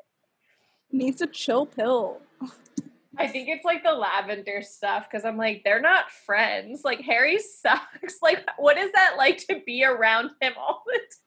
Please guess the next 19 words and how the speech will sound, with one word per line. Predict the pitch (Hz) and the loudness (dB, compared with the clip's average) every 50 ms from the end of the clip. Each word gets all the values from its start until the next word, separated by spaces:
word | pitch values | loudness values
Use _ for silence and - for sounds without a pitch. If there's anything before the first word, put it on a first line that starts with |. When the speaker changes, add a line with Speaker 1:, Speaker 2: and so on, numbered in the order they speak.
| - - | -10 -10
Speaker 2:
time? | 359 - - - - 381 - _ _ - - - _ _ _ _ _ _ _ _ _ _ _ _ _ _ _ _ _ _ _ _ - - - - - - - - _ _ _ _ _ _ _ _ _ _ | -10 -10 -10 -12 -12 -12 -14 _ _ -20 -20 -20 _ _ _ _ _ _ _ _ _ _ _ _ _ _ _ _ _ _ _ _ -20 -20 -20 -20 -20 -20 -20 -20 _ _ _ _ _ _ _ _ _ _
And | 294 294 302 | 0 0 0
he | - 330 311 349 | -2 -4 -6 -6
sucks | 349 - 320 320 381 403 | 0 2 2 2 4 2
Speaker 1:
So | 392 294 208 196 190 | 0 2 2 2 0
Speaker 2:
because | 190 190 - | -2 -4 -6
he | 330 349 | -6 -2
Speaker 1:
much. | |
Speaker 2:
has, | 339 285 277 277 - | 0 2 2 2 0
like, | 381 302 302 294 - | -2 -2 -2 -2 -2
the | 311 294 | -2 -2
worst | 262 202 214 220 226 240 302 - - - - | -2 -4 -2 0 2 0 0 -2 -8 -8 0
job | 254 247 240 240 240 240 - - - | 2 4 4 4 2 0 -2 -4 -2
ever. | 220 240 247 214 208 196 185 190 196 202 220 | 0 0 0 0 -2 -2 0 -2 -2 -4 -2
Like, | 220 220 220 226 220 - - _ _ _ _ _ _ _ _ | -2 -2 -2 -2 -4 -8 -14 _ _ _ _ _ _ _ _
it's | 277 302 - - - | -10 -10 -10 -10 -16
very | - 214 220 214 226 233 247 247 233 247 - _ | -8 -2 0 0 2 2 0 -2 -2 -4 -6 _
fair, | - 202 220 240 214 190 185 185 196 196 214 | -2 0 0 2 0 0 -2 -4 -4 -2 0
but | 220 214 202 - | 0 0 0 -2